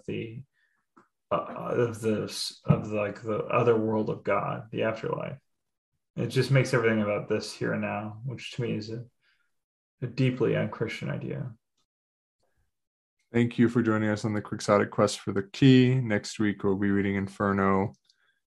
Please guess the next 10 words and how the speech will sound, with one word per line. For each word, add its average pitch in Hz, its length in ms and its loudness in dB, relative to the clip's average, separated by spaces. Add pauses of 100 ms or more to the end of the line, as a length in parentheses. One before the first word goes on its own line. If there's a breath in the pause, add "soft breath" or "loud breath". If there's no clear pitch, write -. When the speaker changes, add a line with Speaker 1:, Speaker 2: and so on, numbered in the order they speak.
Speaker 2:
sixteen, 113 760 0
seventeen, 101 840 -4
and 101 440 -6
eighteen. - 580 -8 (640)
Good 101 100 -2
night, 101 340 2 (240)
and 101 320 -4
fare 98 240 6
thee 101 100 0
well. 98 280 0